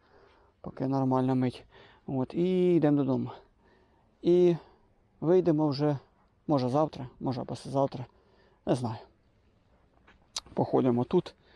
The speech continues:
Да, косять кукурузу там. Ну, добре. Все, друзі.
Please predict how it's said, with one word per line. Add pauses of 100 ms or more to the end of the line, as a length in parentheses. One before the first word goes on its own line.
(2750)
Да, (120)
косять
кукурузу
там. (840)
Ну,
добре. (840)
Все, (1120)
друзі.